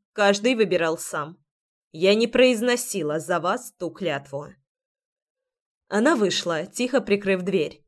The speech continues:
И какая польза от ее слов? Я поднялась с подоконника, на котором сидела, кусая губы, и, стараясь не расплакаться от отчаяния, подошла к подруге.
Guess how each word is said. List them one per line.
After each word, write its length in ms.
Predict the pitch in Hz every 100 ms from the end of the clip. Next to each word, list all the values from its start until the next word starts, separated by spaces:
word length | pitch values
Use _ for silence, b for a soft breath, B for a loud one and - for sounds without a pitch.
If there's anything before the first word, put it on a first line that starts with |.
| _ _ _ _ _ _
И 140 | 208
какая 360 | 233 277 359 349
польза 580 | - 294 262 180 180
от 120 | 170 220
ее 180 | 208
слов? 540 | 233 247 202 147 - _ _ _ _ _ _ _ _ _ _ _ _ -
Я 180 | 311
поднялась 560 | 349 240 240 233 233 240
с 100 | -
подоконника, 1080 | - 202 202 247 302 269 254 247 233 226 226
на 140 | 233
котором 400 | 233 254 247 233
сидела, 480 | 220 - 208 233 226
кусая 420 | 220 220 247 226
губы, 560 | 226 214 202 202 202 202 - _ _ _ _ _
и, 140 | 302 330
стараясь 680 | - 277 311 311 285 -
не 140 | 247 262
расплакаться 800 | 269 - 269 233 226 208 214
от 120 | 202 208
отчаяния, 720 | 214 - 302 311 269 196 180
подошла 440 | 196 208 233 277
к 80 | 277
подруге. 680 | 262 202 175 156 151 147 147